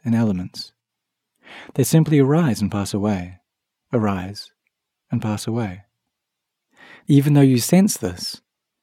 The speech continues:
you can't yet let go. But at this point,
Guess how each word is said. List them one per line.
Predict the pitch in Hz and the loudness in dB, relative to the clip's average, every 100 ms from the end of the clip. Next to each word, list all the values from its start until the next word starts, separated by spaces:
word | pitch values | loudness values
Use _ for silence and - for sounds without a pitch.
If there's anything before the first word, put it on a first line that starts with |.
| - | -8
you | 127 | -6
can't | - 165 127 | 0 0 0
yet | 113 120 - - - | 2 0 0 -12 -6
let | 120 107 | -4 -2
go. | 113 101 90 92 _ _ _ _ _ _ _ _ _ _ - | -2 -2 -4 -14 _ _ _ _ _ _ _ _ _ _ -4
But | 127 | 0
at | 131 | 2
this | 170 170 | 2 0
point, | - 98 90 - | -4 -4 -4 -12